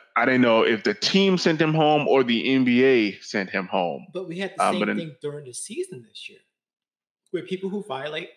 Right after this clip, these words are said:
Speaker 2: covid protocols wasn't
Speaker 1: Were
Speaker 2: allowed to
Speaker 1: suspended.
Speaker 2: play.
Speaker 1: Right. Um, but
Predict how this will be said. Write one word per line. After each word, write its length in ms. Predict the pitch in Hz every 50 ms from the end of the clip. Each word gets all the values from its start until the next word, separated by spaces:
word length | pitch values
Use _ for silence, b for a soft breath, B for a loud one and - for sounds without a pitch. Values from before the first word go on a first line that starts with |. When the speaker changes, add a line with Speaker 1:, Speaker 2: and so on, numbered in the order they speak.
| _ _ _
Speaker 2:
covid 320 | 143 131 123 147 190 -
protocols 560 | - - 127 113 113 - - 110 - 123 - - _
wasn't 200 | 117 110 113 98
Speaker 1:
Were 80 | 95
Speaker 2:
allowed 240 | 92 - 101 - -
to 0 |
Speaker 1:
suspended. 360 | - 107 98 92 92 95 82
Speaker 2:
play. 100 | - - - _ _ _ _ _ _ _ _ _ _ _ _ _ _ _
Speaker 1:
Right. 360 | - 107 104 92 92 85 - - - - - - - - _ -
Um, 600 | - 90 90 87 90 87 90 90 90 101 104 -
but 320 | 92 87 87 87 - -